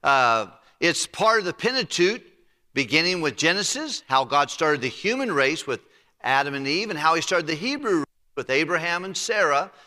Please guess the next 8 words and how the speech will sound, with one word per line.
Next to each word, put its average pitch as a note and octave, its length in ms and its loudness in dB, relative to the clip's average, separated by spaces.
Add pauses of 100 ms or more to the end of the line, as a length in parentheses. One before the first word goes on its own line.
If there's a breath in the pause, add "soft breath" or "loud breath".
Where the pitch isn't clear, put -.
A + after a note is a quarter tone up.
(220 soft breath)
And, A#2 400 -2
uh, A#2 200 2 (100)
then G3 380 2 (280 soft breath)
at A2+ 140 -2
the A#2 160 0
end D3+ 120 0
of B2+ 220 -2
Genesis, G3 680 -4